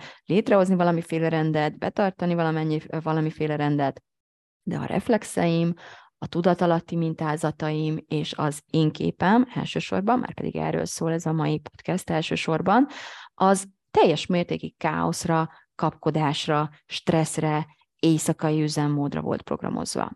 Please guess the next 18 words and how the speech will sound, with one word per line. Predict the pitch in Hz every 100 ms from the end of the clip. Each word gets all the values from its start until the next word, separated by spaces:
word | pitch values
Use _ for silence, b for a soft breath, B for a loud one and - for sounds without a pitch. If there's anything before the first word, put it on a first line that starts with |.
| _ _ _ _ _ _ _ B B B B _ _ _
Amint | - 330 294 202 180 -
egy | - 165 151 - _
projekt | - 196 160 147 - - - _ _ _ _ - 170
valamiért | 185 180 165 156 147 143 - -
több | - 214
figyelmet, | - 180 165 160 156 151 147
több, | - 180 170 -
ö, | 151 147 147 143
fókuszt | - 185 170 165 - -
igényelt | 156 151 147 139 143 -
tőlem, | 143 139 139 143 208 226 - _ _ _ -
több | - 151
energiát, | - 143 135 139 143 147 170 254 - _ _ -
vagy | 151 156 151
mondjuk | 151 147 147 - -
levert | 143 151 156 175 208
lettem, | 190 - 208 208 196
megbetegedtem, | 139 151 160 175 180 190 _ 233 233 254